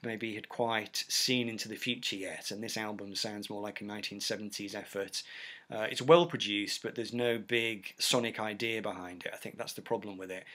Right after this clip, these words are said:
If it is a problem, I th-, I, you know, I do think it's quite an enjoyable album with some really strong material. I love the dystopian, um, imagery, this strange, dark character stumbling through these streets which look to be full of, um,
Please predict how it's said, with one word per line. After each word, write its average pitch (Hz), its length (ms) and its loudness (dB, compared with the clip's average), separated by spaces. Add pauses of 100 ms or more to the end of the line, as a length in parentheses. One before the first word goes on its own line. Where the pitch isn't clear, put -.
(140)
If 185 120 4
it 175 60 4
is 156 160 8
a 107 60 -4
problem, 95 500 0
I - 60 -12
th-, - 180 -10
I, 117 180 -4
you 139 60 -4
know, 110 80 -2
I 104 60 -2
do 127 120 2
think 110 220 -4
it's - 120 -8
quite 110 260 -4
an 107 60 -8
enjoyable 104 460 -4
album 107 320 -2
with 101 100 -4
some 110 140 -4
really 123 160 4
strong 107 300 0
material. 104 560 0 (380)
I 117 60 0
love 147 420 4
the 107 80 -4
dystopian, 107 880 -4 (320)
um, 98 460 -6 (360)
imagery, 113 600 -2 (720)
this - 120 -6
strange, 107 580 -4
dark 104 480 -2 (260)
character 113 560 -2
stumbling 110 420 -4
through 104 220 -8
these 104 180 -6
streets - 560 -2
which - 160 -4
look 117 140 -8
to - 100 -4
be 110 80 -8
full 107 240 -6
of, 101 140 -6 (120)
um, 104 360 -4